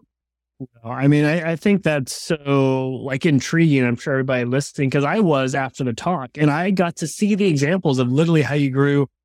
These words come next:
Organifi from under twenty million to a hundred million in that insane time frame. And I think what also was really impressive is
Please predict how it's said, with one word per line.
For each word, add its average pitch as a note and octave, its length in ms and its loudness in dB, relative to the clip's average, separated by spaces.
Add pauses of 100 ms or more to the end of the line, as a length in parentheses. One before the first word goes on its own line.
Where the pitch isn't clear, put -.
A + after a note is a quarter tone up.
(180)
Organifi C3+ 1080 -2
from A#2+ 400 -4
under B2+ 320 0
twenty D3 360 0
million B2+ 600 -2
to C#3 220 0
a B2 40 -4
hundred C3+ 300 0
million C3 340 0
in C3 160 -2
that B2 300 -4
insane C3+ 420 0
time C#3 260 -6
frame. B2+ 300 -6
And D3+ 100 -4
I D#3+ 60 0
think G3+ 260 0
what F3 160 2
also F#3+ 400 0
was D#3 280 2
really D3+ 260 2
impressive C3 640 -2
is C#3 380 0